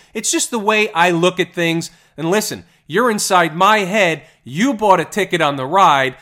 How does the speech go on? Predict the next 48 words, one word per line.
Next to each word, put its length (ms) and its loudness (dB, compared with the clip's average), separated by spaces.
so 140 -8
you 120 -2
have 200 -2
to 80 -6
go 320 0
with 200 -2
the 80 -4
way 320 -4
I 300 2
look 260 -4
at 140 -8
things. 520 -14
You 80 -4
don't 180 0
have 380 0
to 80 -6
look 220 0
at 120 2
it 80 -8
the 80 -10
same 340 -4
way, 380 -2
but 240 -4
this 200 -2
is 120 -6
how 360 2
I 120 4
look 260 -2
at 160 -2
it, 120 -10
so 160 -4
I'm 120 -4
explaining 680 -4
it 140 -8
to 80 -8
you. 300 -8
So 160 -18
the 100 -14
way 160 0
I 60 2
look 260 0
at 140 2
it 100 -2
is, 280 -2
that's 220 -10
a 40 -6
breakdown 500 0
area. 380 -4